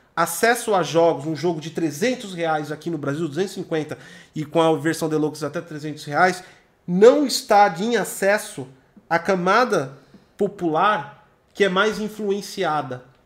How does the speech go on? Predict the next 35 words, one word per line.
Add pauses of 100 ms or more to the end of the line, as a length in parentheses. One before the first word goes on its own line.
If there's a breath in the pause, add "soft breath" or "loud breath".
(100)
por
esse
tipo
de
coisa, (200 loud breath)
que
são
as
camadas
mais
humildes
da
po-, (100)
da,
da
população. (460 soft breath)
Essas
pessoas, (140)
infelizmente, (160 loud breath)
por
conta
de (140 loud breath)
N
motivos
sociais,
elas
são,
e
todos
sabem
que
elas
são
mais
influenciadas